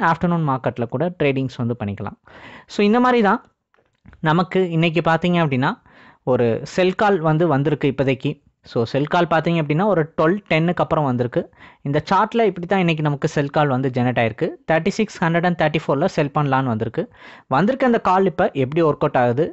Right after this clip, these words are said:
எவ்வளவு நேரம் ஆகுது அப்படின்றத நாம வெயிட் பண்ணி பார்க்கலாம். இப்ப மார்க்கெட் பாத்தீங்க அப்படின்னா, நமக்கு வந்து தேர்ட்டி சிக்ஸ் தௌசண்ட் செவன்ட்டி ரேஞ்சில் ட்ரேடிங் போகுது. மார்க்கெட் ட்ரெண்ட் பார்த்தீங்க அப்படின்னா, நமக்கு இப்ப ஃபர்ஸ்ட் டாரட்டை பிரேக் அவுட் பண்ணியிருக்கு.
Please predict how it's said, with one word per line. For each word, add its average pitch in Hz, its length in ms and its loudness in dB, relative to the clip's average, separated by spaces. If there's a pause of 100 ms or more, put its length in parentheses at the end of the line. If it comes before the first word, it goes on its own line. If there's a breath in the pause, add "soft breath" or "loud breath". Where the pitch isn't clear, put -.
(100)
எவ்வளவு 143 320 2
நேரம் 135 180 2
ஆகுது 117 220 0
அப்படின்றத 123 460 -2
நாம 135 280 -2
வெயிட் 131 240 -2
பண்ணி 120 180 -2
பார்க்கலாம். 110 440 -6 (2000 soft breath)
இப்ப 170 220 0
மார்க்கெட் 180 400 0
பாத்தீங்க 175 320 2
அப்படின்னா, 135 360 0 (380)
நமக்கு 143 300 0
வந்து 151 180 2 (260)
தேர்ட்டி 170 200 0
சிக்ஸ் - 320 -2
தௌசண்ட் 175 360 2
செவன்ட்டி 160 320 2
ரேஞ்சில் 165 380 2
ட்ரேடிங் 147 380 0
போகுது. 127 260 -2 (480 loud breath)
மார்க்கெட் 196 380 0
ட்ரெண்ட் 196 280 2
பார்த்தீங்க 180 380 0
அப்படின்னா, 151 320 2 (100)
நமக்கு 147 320 0
இப்ப 220 260 0
ஃபர்ஸ்ட் - 300 -2
டாரட்டை 190 440 2
பிரேக் 151 260 0
அவுட் 165 180 -2
பண்ணியிருக்கு. 131 400 -2